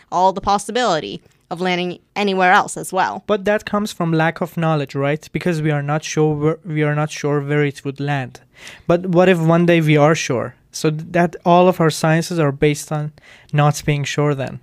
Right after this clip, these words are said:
Speaker 2: right?
Speaker 1: This, uh, this dives into more philosophical
Speaker 2: Yeah,
Speaker 1: theories
Speaker 2: true, yeah.
Speaker 1: of determinism versus chaos
Speaker 2: Mm-hmm.
Speaker 1: theory.
Speaker 2: <laughs>
Speaker 1: But we're not,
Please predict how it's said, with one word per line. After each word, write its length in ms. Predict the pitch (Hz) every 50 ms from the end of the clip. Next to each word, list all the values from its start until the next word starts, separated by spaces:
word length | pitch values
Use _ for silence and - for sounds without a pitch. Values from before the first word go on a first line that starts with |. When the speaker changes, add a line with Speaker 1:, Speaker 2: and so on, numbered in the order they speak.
| _ _ _
Speaker 2:
right? 160 | 151 143 139
Speaker 1:
This, 280 | 151 233 247 247 - -
uh, 420 | 269 254 254 254 233 180 113 123 170
this 400 | 196 190 190 240 277 302 - - _ - 196 202
dives 420 | 240 226 226 226 226 226 202 -
into 540 | - - 202 196 190 - - 214 208 202 190
more 220 | 196 190 185 180
philosophical 880 | 185 - - 208 196 190 196 185 - 185 165 160 - 185 - 170 170 165 _
Speaker 2:
Yeah, 280 | - 165 156 151 143 151
Speaker 1:
theories 120 | 156 160
Speaker 2:
true, 140 | 185 147 143
yeah. 300 | 139 139 131 123 123 196
Speaker 1:
of 140 | 202 180 165
determinism 960 | 156 196 196 - - 220 202 208 214 220 214 214 220 220 214 240 233 233 226
versus 420 | 185 190 185 180 - 190 175 165 -
chaos 680 | - - - 214 185 175 - - - - - - - -
Speaker 2:
Mm-hmm. 40 | 165 147
Speaker 1:
theory. 480 | 151 165 120 123 113 135 - 208 190 160 - 180 - -
Speaker 2:
<laughs> 20 | -
Speaker 1:
But 280 | 214 247 262 269 254
we're 160 | 277 285 302 302 294 320 339
not, 300 | 349 330 269 - -